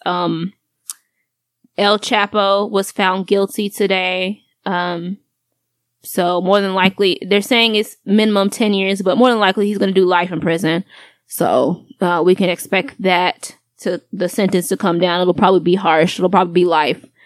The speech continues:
Expect that to come down, I don't, you know, within the next couple of weeks. Uh, Twenty-one Savage is now out on bond. So, um, you know, salute to, salute to, um,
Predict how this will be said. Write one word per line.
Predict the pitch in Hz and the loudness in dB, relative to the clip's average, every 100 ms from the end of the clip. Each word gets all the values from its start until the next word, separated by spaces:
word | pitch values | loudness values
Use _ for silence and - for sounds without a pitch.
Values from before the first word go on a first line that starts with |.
| _ _ | _ _
Expect | - 202 - 196 190 | -2 -2 0 2 2
that | 185 180 | 2 -6
to | - | -8
come | 180 202 175 | -6 -4 -2
down, | 175 170 180 175 170 - _ _ _ _ _ _ - | -2 0 -2 -2 -4 -8 _ _ _ _ _ _ -4
I | 190 170 | 0 0
don't, | 98 - | -2 -10
you | 117 | -8
know, | 131 120 | -4 0
within | 208 - 190 | 2 2 0
the | |
next | 180 190 - | 0 -2 0
couple | - 180 180 | 2 4 6
of | 180 | 6
weeks. | 180 175 - - - - - _ - | 6 2 -2 -20 -20 -20 -20 _ -10
Uh, | 175 170 156 160 196 _ _ _ - | -6 -4 -4 -6 -8 _ _ _ 0
Twenty-one | 254 226 214 214 214 | 4 6 6 4 2
Savage | 226 208 202 202 196 190 | 4 4 4 4 2 2
is | 175 185 185 | 0 0 0
now | 190 185 185 185 | -2 0 2 0
out | - 180 180 | 2 2 4
on | 175 175 | 2 2
bond. | 180 180 180 180 196 - - _ _ _ _ _ _ _ _ _ _ - | 2 2 2 0 -2 -6 -16 _ _ _ _ _ _ _ _ _ _ -16
So, | - - 214 190 190 185 165 | -10 -2 2 4 2 2 0
um, | 170 165 165 165 190 196 _ _ _ - | -2 -2 -2 -4 -6 -6 _ _ _ 4
you | 196 | 4
know, | 156 160 | 4 -4
salute | - 196 185 180 | 0 4 4 2
to, | - 185 180 180 190 _ _ _ | 2 2 4 2 0 _ _ _
salute | - 240 254 262 | 2 4 2 0
to, | 294 | 2
um, | 254 247 208 226 226 220 196 | 4 4 4 4 2 0 -4